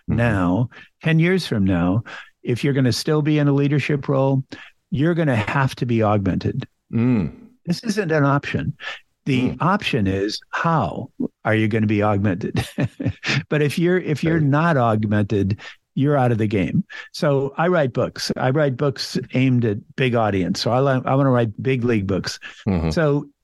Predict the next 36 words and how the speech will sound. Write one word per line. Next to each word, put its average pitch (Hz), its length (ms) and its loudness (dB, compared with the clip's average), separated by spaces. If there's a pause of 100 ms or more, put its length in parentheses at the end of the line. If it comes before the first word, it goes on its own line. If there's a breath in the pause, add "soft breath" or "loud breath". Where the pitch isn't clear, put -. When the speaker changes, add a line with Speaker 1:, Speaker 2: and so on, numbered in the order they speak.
(160)
Speaker 2:
if 147 200 -4
I'm 170 240 4
writing 147 340 2
big 131 180 0
league 120 200 2
books 113 280 -2
ten 113 260 0
years 123 260 0
from 113 160 2
now, 104 440 2
I'm 131 180 2
gonna 120 140 4
have 110 240 2
to 104 100 -2
be 104 160 2
augmented. 98 580 0 (240 loud breath)
Speaker 1:
Mm. 123 120 2
Speaker 2:
That's 151 200 0
just - 320 -2
a 120 120 0
fact 123 400 0
of 123 120 0
life. 190 440 -2 (400 loud breath)
So 147 360 2
Speaker 1:
Mm-hmm. 143 140 -4
Speaker 2:
in 147 220 4
the 123 100 2
chapter 139 560 0
on 104 320 2
what 117 160 0
we 123 100 0
call 123 220 0
the 107 120 0
spectrum 123 500 0
of 104 140 0
augmentation, 107 840 0